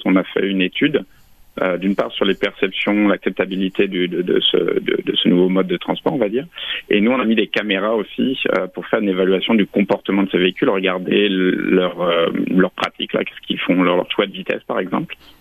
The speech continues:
et les conflits dans lesquels ils étaient impliqués avec d'autres usagers. Et le résultat qu'on a eu, c'est que c'est en ligne avec ce qu'on s'attendrait, étant donné que c'est des véhicules plutôt plus lents, plutôt plus précautionneux, c'est qu'ils étaient donc à des, ils se déplaçaient à vitesse plus basse,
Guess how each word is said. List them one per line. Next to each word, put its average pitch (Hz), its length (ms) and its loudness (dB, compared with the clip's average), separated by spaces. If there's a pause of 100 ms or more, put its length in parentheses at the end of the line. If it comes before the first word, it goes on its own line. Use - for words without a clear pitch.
(160)
et 117 320 2
les 104 240 -4
conflits 110 340 0
dans 123 80 2
lesquels 107 320 0
ils 104 320 -4
étaient 87 140 -2
impliqués 90 320 -4
avec 95 180 0
d'autres 90 160 -2
usagers. 87 400 0
Et 90 60 2
le - 60 -14
résultat 95 480 0
qu'on 110 180 -2
a 95 120 2
eu, 120 220 0
c'est - 80 -2
que - 60 -20 (600)
c'est 98 160 2
en 95 80 0
ligne 117 260 0
avec 98 200 0
ce - 40 -18
qu'on 98 120 0
s'attendrait, 95 580 0
étant 98 120 -2
donné 92 140 2
que - 60 -6
c'est 101 60 2
des 90 80 2
véhicules 92 500 0 (160)
plutôt - 220 2
plus 95 260 0
lents, 107 440 2
plutôt - 240 2
plus - 160 -8
précautionneux, 95 680 -2 (480)
c'est 95 100 0
qu'ils 95 180 2
étaient 104 360 2
donc 98 200 -2
à 95 60 0
des, 90 240 -6
ils 92 160 2 (100)
se 92 60 2
déplaçaient 95 440 -2
à 95 40 2
vitesse 87 320 -2
plus 92 140 0
basse, 170 200 0